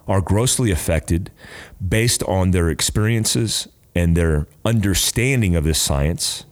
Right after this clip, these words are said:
and then tactics they could implement either in the moment or,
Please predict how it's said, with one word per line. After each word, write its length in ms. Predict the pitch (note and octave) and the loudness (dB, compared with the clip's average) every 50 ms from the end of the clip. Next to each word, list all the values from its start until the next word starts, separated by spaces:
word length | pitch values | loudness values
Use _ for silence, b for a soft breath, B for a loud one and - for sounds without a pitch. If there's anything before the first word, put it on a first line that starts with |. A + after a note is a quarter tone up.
| - B B B B B B B | -20 B B B B B B B
and 120 | - F#2+ F#2+ | -2 0 0
then 100 | G2 G2 | 0 0
tactics 680 | - - - - D3 D3 C3+ - - B2 - - - - | -2 -4 -2 -2 -2 -4 -4 -4 -4 -6 -4 -4 -4 -2
they 120 | - F2 | -2 -2
could 200 | - - D#2+ D2 - - | -2 -2 -4 -4 -4 -4
implement 720 | D3 E3 - - B2 F#2+ D#2+ D2+ D2+ D#2 F2 - - - B B B B B B B B | -4 -2 -2 -2 0 0 2 2 2 0 0 -4 -8 -14 B B B B B B B B
either 360 | A#2 A#2 A#2+ A2 C3 A#2+ A2+ | -2 0 0 0 0 0 0
in 220 | - A#2 G#2+ G#2 | 0 0 2 2
the 280 | G2 F#2+ F2+ E2+ D#2 - - | 2 4 4 2 2 0 0
moment 540 | E2+ E2+ G2 A#2+ D3 F3+ G3+ G3+ F#3+ - - | 0 0 2 2 0 0 -2 -2 -2 -4 -4
or, 380 | - G2 G2+ G2+ F#2+ F2+ D#2 | -2 0 0 0 0 0 -2